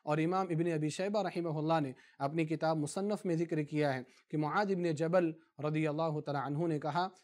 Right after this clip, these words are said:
"اجلس بنا نؤمن ساعتاً"، کہ آؤ ہمارے ساتھ بیٹھو، ایک وقت، ایک لمحے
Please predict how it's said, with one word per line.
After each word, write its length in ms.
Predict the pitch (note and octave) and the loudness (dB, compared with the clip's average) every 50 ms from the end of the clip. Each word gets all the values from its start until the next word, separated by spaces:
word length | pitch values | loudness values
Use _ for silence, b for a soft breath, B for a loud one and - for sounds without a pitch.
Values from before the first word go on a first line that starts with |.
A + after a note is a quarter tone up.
| b b - | b b -4
"اجلس 500 | A3 G#3 E3+ G3+ F3 F3 E3 E3 - D#3 | -2 0 0 0 0 0 -2 -2 -2 0
بنا 360 | D3+ E3 E3 D#3+ D3 C#3 C#3 - _ F#3 | 2 2 2 2 2 0 -2 -6 _ -4
نؤمن 440 | F3 F#3+ G#3 F#3+ F3+ E3+ E3 D#3+ | -2 -2 -2 0 0 2 2 0
ساعتاً"، 580 | D3+ - E3 D#3+ D3+ B2+ C#3+ C#3 - C#3+ C3+ C3 - b b b b b | 0 0 -2 -2 -2 -2 -2 -2 -4 -4 -4 -6 -6 b b b b b
کہ 100 | D#3+ D3+ | 2 4
آؤ 280 | D#3 F3 F#3 G3 G3+ G3 - _ - | 6 6 6 4 2 -2 -8 _ -6
ہمارے 300 | D3+ C#3+ C#3+ D3 D3 D3 | -4 -2 0 0 0 -2
ساتھ 340 | D3 - D#3+ D#3+ E3 D#3+ C#3+ | -2 0 0 0 0 -2 -2
بیٹھو، 420 | C#3 C#3+ D3 D3+ - F#3 F#3+ G3+ G3+ - | -2 -2 -2 -2 -2 -2 -2 -2 0 4
ایک 240 | G3 G3+ G3 - E3+ F3+ | 4 4 4 2 0 2
وقت، 300 | A3 A#3 A3+ - - - - | 2 2 0 -2 -12 -4 0
ایک 220 | F#3 G3 G3 F#3+ | 2 2 2 2
لمحے 460 | E3 E3 E3 E3 D#3+ - G3+ A3 B3 | 0 0 2 0 0 0 -2 -2 -2